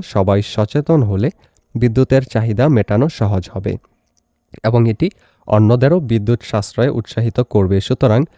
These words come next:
বিদ্যুতের কার্যকর ব্যবহারের সচেতনতা ব্যক্তিগত ও জাতীয় জীবনে সুদূর প্রসারী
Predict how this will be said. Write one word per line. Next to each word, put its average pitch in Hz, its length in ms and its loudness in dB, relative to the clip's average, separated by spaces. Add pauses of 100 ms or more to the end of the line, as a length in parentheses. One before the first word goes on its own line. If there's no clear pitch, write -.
(340)
বিদ্যুতের 147 440 2
কার্যকর 101 600 0
ব্যবহারের 107 500 2
সচেতনতা 117 760 0
ব্যক্তিগত 107 600 -2 (160)
ও 104 120 0
জাতীয় 101 440 -4
জীবনে 107 340 -2 (360)
সুদূর 113 340 -2
প্রসারী 113 420 -2